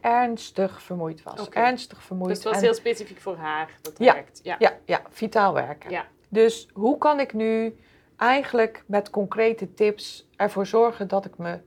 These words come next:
Speaker 1: gezonder ga voelen, beter in mijn vel ga zitten? En Anneke kwam bij me en we gingen in gesprek. En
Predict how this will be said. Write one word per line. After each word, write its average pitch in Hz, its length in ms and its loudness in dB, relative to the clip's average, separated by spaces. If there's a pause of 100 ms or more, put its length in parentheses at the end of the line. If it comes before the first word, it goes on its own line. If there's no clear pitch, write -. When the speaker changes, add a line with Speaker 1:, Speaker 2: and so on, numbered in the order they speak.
(260)
Speaker 1:
gezonder 185 540 0
ga - 160 -14
voelen, 165 280 -10
beter 262 320 4
in 208 80 -2
mijn 185 120 -6
vel 160 320 -8
ga - 140 -20
zitten? - 360 -18 (880)
En 240 440 6
Anneke 254 300 2
kwam 202 220 0
bij 233 240 6
me 262 80 4
en 220 100 4
we 196 80 -2
gingen 185 280 -4
in 175 80 -6
gesprek. 254 400 6
En 196 500 -2